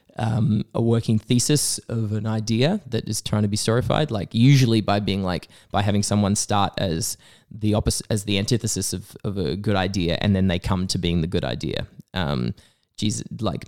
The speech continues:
Jesus is a little bit different in some ways, but e-, even Jesus, like, who, who sort of, they, you know, it's, it's, has become this static idea of, like, "Oh, he was pretty great from the start." Still, the,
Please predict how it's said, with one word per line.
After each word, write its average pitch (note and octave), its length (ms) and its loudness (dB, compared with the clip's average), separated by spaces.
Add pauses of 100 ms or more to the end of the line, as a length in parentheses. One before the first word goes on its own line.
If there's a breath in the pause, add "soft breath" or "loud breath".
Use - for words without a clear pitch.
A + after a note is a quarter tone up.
Jesus G#2 280 -2
is F#2+ 100 -6
a G2 80 -4
little F#2+ 140 -2
bit - 160 -4
different F#2+ 460 -4
in - 100 0
some - 200 -4
ways, - 220 -2
but A#2 100 2
e-, B2 180 6
even C3 280 4
Jesus, A2 560 0
like, G2 300 -6
who, G2+ 160 -6
who G#2+ 100 -2
sort G#2 200 0
of, G2 120 -2 (420 loud breath)
they, A2+ 140 2 (240)
you - 120 4
know, - 80 2
it's, - 280 -2
it's, - 280 -16
has G#2+ 140 2
become G#2+ 300 2
this G#2+ 120 4
static G#2 320 -2
idea G#2 300 0
of, G2 80 -2
like, G#2 200 -2
"Oh, G2+ 180 4
he B2+ 140 4
was A#2+ 100 2
pretty D#3+ 240 6
great D3 320 4
from G#2+ 220 0
the G#2+ 40 2
start." B2 420 2 (320 loud breath)
Still, A#2+ 500 0
the, G#2+ 320 -2